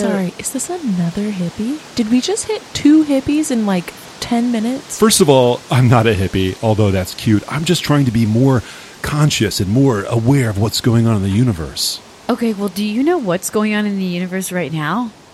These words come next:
Speaker 2: Sure I do. These petunias are gonna be beautiful.
Speaker 1: So, do you wanna know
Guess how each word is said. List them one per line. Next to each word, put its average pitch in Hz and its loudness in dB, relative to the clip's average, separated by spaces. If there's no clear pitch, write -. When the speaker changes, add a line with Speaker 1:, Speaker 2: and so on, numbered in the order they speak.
Speaker 2:
Sure 123 0
I 98 0
do. 87 -2
These 101 0
petunias 131 2
are 110 2
gonna 101 0
be 90 -2
beautiful. 85 -4
Speaker 1:
So, 202 -2
do 277 -2
you 285 2
wanna 320 0
know 277 -2